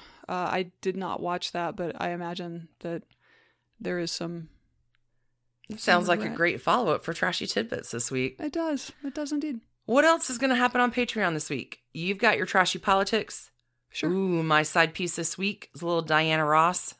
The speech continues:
Speaker 2: I'm excited about that.
Speaker 1: Yeah.
Speaker 2: Love child.
Speaker 1: Yeah.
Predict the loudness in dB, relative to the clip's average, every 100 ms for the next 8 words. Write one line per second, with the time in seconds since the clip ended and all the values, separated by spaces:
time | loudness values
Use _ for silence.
0 | -16 -8 -4 -2 -2 -4 -4 -4 -6 -8
1 | -8 -8 -12 -10 -4 -2 0 0 0 -2
2 | -6 -20 -20 -16 -6 -4 -2 -6 -8 -10
3 | -10 -10 -12 -8 -2 0 0 0 -2